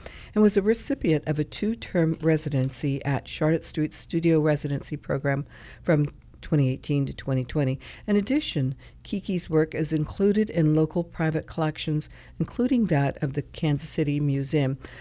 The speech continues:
Uh, I, I know you've done so much in a short amount of time. Uh, how long did it,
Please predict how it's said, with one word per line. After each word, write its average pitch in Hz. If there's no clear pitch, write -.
Uh, 151
I, 175
I 185
know 185
you've 175
done 175
so 175
much 175
in 165
a 151
short 202
amount 160
of 151
time. 165
Uh, 160
how 262
long 220
did 196
it, 170